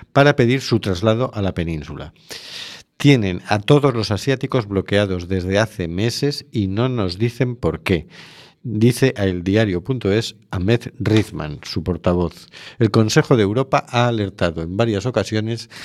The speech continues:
de la arbitrariedad y falta de transparencia en las decisiones referentes a los traslados de migrantes desde las ciudades fronterizas a la península.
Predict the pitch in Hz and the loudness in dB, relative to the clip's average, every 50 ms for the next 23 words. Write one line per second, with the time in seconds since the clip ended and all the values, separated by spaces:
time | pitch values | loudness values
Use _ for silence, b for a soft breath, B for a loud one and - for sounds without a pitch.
0 | B B B 107 104 107 107 107 107 98 101 101 101 95 - 107 107 101 104 101 | B B B 2 4 6 6 6 4 2 2 -2 -2 0 2 4 4 4 4 2
1 | 104 104 120 147 160 156 - - _ _ _ - 110 101 - - 147 143 143 127 | 2 2 2 2 2 0 -4 -12 _ _ _ -2 -2 0 2 4 4 4 4 2
2 | - 98 92 90 - 127 139 - - 117 107 107 110 113 117 - - 151 165 214 | 0 -2 -2 -2 0 0 0 0 0 0 2 2 0 -2 -2 -2 -2 -2 -2 -2
3 | - _ B B B B B B B B B B B B _ - 131 113 110 107 | -6 _ B B B B B B B B B B B B _ 0 2 4 4 4
4 | 107 95 95 104 95 - 107 95 - - 139 135 139 147 123 120 113 - 123 113 | 4 4 2 0 0 0 -2 -4 -2 0 0 0 2 0 0 0 0 0 0 -2
5 | 123 135 139 - 151 139 - - - - 110 104 104 101 - - 104 98 90 120 | -2 -4 -2 -2 -2 -2 -2 -4 -4 -2 0 0 0 -2 -2 -2 -4 -2 0 0
6 | 120 110 110 95 98 127 123 120 107 92 104 113 117 117 113 113 - 123 117 - | 0 0 0 -2 -2 -2 -2 -2 -4 -2 -2 -2 -2 -2 -2 -2 -2 -2 -2 -4
7 | - - 95 78 - 92 87 87 85 - - 95 92 92 98 107 107 117 117 - | -4 -6 -4 -2 -2 -2 0 -2 -2 -4 -4 0 2 2 2 2 2 0 0 -2
8 | - - B B B B B B B B B B - - 104 98 92 92 - 98 | -4 -8 B B B B B B B B B B 2 4 4 4 4 4 2 2
9 | 95 120 139 - - 160 156 - - - - 98 95 82 - - 76 76 73 - | 2 2 2 2 0 0 0 -2 -6 -6 -2 0 0 0 0 -2 -6 -8 -8 -10
10 | - - - - - - - | -12 -16 -20 -20 -20 -20 -20